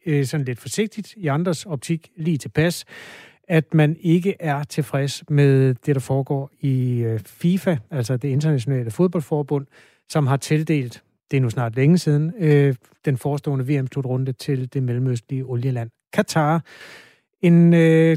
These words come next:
kendt sag er det jo, at der f-, flyder, øh, penge i kølvandet på den type beslutninger, og pengene flyder nogle gange de forkerte steder hen.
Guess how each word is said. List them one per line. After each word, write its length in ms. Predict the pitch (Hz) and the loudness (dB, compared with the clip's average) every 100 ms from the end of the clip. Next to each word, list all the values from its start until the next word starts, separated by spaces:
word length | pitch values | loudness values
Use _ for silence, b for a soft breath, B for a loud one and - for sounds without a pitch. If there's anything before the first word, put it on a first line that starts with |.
| - | 0
kendt 220 | 202 196 | -2 -2
sag 200 | - 175 | -2 -2
er 120 | 151 | -2
det 120 | 165 165 | 0 2
jo, 120 | 151 | 2
at 180 | 139 143 | 0 -2
der 60 | |
f-, 560 | 131 - - 170 135 - | -4 -6 -2 0 0 2
flyder, 360 | 151 143 135 131 | 4 4 2 0
øh, 200 | 190 143 131 _ _ | -2 -2 -2 _ _
penge 460 | 151 143 165 190 214 | 0 2 2 0 -2
i 320 | 180 156 139 _ - | -4 -4 -6 _ -4
kølvandet 400 | - 156 151 131 | 0 2 2 -2
på 60 | 127 | -2
den 200 | 175 180 | -2 -2
type 300 | - 165 147 | 0 0 0
beslutninger, 540 | 143 - 160 156 143 | -4 -2 -2 0 -2
og 440 | 143 147 135 131 - | -4 -2 0 0 2
pengene 320 | 135 135 143 | 0 0 -2
flyder 260 | - 143 | 0 2
nogle 160 | 135 123 | 2 0
gange 200 | 123 123 - | -2 -6 -6
de 100 | 127 | -8
forkerte 400 | 123 135 120 110 _ | -6 -6 -6 -10 _
steder 280 | - 117 117 | -8 -4 -4
hen. 220 | 117 | -6